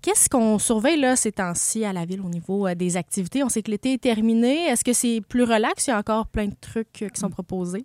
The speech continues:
Speaker 2: Ben, je vous dirais que c'est plus occupé que
Speaker 1: Ah ouais ?
Speaker 2: <laughs> dans
Speaker 1: Bon.
Speaker 2: l'été. Euh, outre le lundi, il y a des activités vraiment à tous les jours, euh, d'offertes dans les bâtiments de la
Speaker 1: Mhm.
Speaker 2: Ville de Maniwaki.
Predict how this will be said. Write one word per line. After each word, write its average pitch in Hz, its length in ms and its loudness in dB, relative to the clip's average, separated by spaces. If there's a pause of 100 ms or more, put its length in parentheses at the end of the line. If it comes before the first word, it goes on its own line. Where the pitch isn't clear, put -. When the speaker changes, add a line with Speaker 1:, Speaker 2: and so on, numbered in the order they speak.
Speaker 2:
Ben, 185 220 -4
je 175 100 -8
vous 175 60 -8
dirais 170 260 -8
que 254 60 -14
c'est 175 320 -8 (120)
plus 226 260 -6
occupé 220 320 -10
que 220 80 2
Speaker 1:
Ah 254 80 8
ouais ? 262 160 8
Speaker 2:
<laughs> - 0 -
dans 226 100 8
Speaker 1:
Bon. 208 140 4
Speaker 2:
l'été. - 480 0 (400)
Euh, 190 420 0 (220)
outre - 320 -2
le 196 120 4
lundi, 190 640 -2
il - 40 -6
y - 20 -4
a - 40 -4
des 165 180 -4
activités 180 400 -8
vraiment 202 360 -2
à 170 160 -2 (120)
tous 254 140 0
les 214 200 0
jours, 208 540 -4
euh, 170 500 -6
d'offertes 185 680 -4
dans 202 180 -6
les 208 140 -6
bâtiments 180 380 -2
de 214 60 0
la 190 60 0
Speaker 1:
Mhm. 170 60 -4
Speaker 2:
Ville 190 100 -6
de 202 60 -6
Maniwaki. 160 640 -6